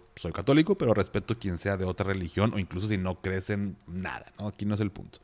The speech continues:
El punto es que sentí como si me estuvieran contestando a lo que tanto había estado pidiendo por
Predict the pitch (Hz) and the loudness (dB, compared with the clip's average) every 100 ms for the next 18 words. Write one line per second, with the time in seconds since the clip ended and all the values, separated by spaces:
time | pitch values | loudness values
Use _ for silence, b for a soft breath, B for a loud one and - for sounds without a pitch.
0 | B B B B B - 123 123 160 185 | B B B B B 0 4 8 6 6
1 | - 180 151 135 123 156 143 123 127 - | 2 4 4 2 4 4 6 6 0 -12
2 | _ _ - 110 104 98 98 98 - 101 | _ _ 2 4 4 2 0 0 0 2
3 | 98 110 120 127 120 107 95 87 - 98 | 4 4 2 2 2 2 -2 -4 -2 -2
4 | 101 104 113 - - 92 90 - - - | 0 2 2 2 -2 -2 -2 -4 -8 -4
5 | 92 90 101 98 - 98 104 - 90 92 | -4 -2 -2 -2 -4 -4 -4 -6 -6 -4
6 | 104 - - 85 | -4 -6 -8 -8